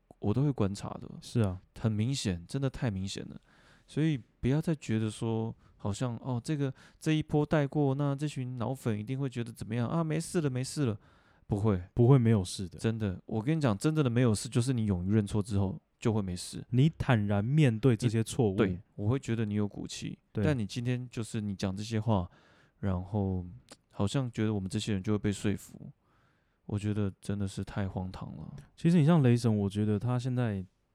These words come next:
Speaker 2: 要的也不多，他并不是要房子，也不是要王力宏的钱，
Speaker 1: 对啊。
Speaker 2: 他只是要王力宏一个交代，
Speaker 1: 嗯。
Speaker 2: 为什么你要这样做？
Speaker 1: 欸，某些层面我觉得雷神李静蕾他其实某些层面啊，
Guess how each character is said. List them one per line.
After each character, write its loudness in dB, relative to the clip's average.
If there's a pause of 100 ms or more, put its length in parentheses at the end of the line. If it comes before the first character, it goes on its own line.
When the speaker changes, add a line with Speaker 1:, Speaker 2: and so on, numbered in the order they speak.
(240)
Speaker 2:
要 0
的 -6
也 -2
不 -4
多， -6 (100)
他 -4
并 2
不 0
是 -4
要 0
房 -8
子， -12 (300)
也 -4
不 -2
是 -4
要 0 (300)
王 -2
力 0
宏 -2
的 -2
钱， -10 (260)
Speaker 1:
对 -2
啊。 -2
Speaker 2:
他 0
只 0
是 0
要 4
王 0
力 2
宏 0
一 -2
个 -4
交 -4
代， -8 (460)
Speaker 1:
嗯。 -4
Speaker 2:
为 4
什 -2
么 0
你 -4
要 -4
这 -4
样 -4
做？ -6 (580)
Speaker 1:
欸， -2
某 0
些 -2
层 -2
面 -2
我 -2
觉 -2
得 0
雷 0
神 -4
李 -4
静 -4
蕾 0
他 -4
其 -12
实 -6 (140)
某 0
些 2
层 0
面 0
啊， -6